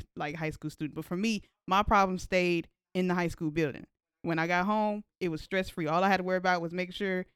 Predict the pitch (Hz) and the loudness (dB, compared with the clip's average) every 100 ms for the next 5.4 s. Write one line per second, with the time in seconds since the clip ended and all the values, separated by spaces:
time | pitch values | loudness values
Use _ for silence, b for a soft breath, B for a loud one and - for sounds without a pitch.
0 | _ - 156 147 196 202 - _ _ _ | _ -4 -2 2 2 0 -4 _ _ _
1 | _ _ 175 147 160 202 190 190 180 190 | _ _ -2 0 0 0 0 -2 -2 0
2 | 180 175 - _ _ - 165 165 165 175 | 0 -2 -8 _ _ -2 0 2 4 2
3 | - 196 180 175 - 160 208 196 180 185 | 2 2 2 0 -4 -6 -2 0 0 2
4 | 175 170 165 _ _ _ _ _ _ 170 | 2 0 -2 _ _ _ _ _ _ 0
5 | 165 156 156 - | 2 0 -4 -10